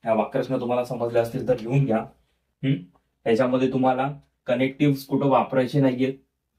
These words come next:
आणि दुसरं म्हणजे काय, क्लॉजचा कुठला प्रकार नाहीये याच्यामध्ये. बघा, ह्याच्यात आहे वर्क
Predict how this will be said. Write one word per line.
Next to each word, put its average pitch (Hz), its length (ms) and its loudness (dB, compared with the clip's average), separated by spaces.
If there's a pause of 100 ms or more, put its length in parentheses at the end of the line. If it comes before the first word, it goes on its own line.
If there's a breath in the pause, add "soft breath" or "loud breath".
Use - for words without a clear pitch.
(380)
आणि 117 240 0
दुसरं 120 300 0
म्हणजे 123 260 0
काय, 131 220 0 (240)
क्लॉजचा 123 360 2
कुठला 123 260 -6
प्रकार 117 380 0
नाहीये 120 280 -2
याच्यामध्ये. 113 460 -4 (680 soft breath)
बघा, 143 240 2 (600)
ह्याच्यात 135 260 2
आहे 143 320 0 (3500)
वर्क 135 360 2